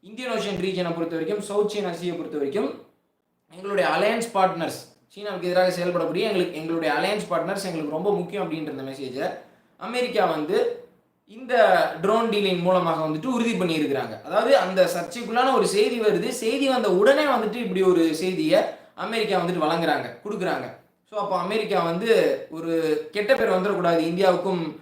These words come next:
அமெரிக்காவுக்கும் இடையில, இந்த ட்ரோன் டீலை பத்தி வந்துட்டு யாரும் தவறா பேசிடக்கூடாது அப்படின்னு சொல்லிட்டு இமீடியட்டா ஒரு ஸ்டெப் வந்துட்டு எடுக்கிறாங்க.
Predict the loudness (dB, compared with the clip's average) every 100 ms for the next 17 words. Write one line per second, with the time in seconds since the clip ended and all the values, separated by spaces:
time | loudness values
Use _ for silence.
0 | _ _ -10 -6 -2 -2 -2 -2 0 2
1 | 2 -2 -2 0 2 2 0 2 2 2
2 | 2 -2 -2 2 2 2 2 4 4 2
3 | 0 0 2 4 6 6 2 -2 -4 -4
4 | -2 -4 -6 -16 -16 -8 -2 2 4 2
5 | 0 -4 -2 -2 -2 -2 -2 -2 -4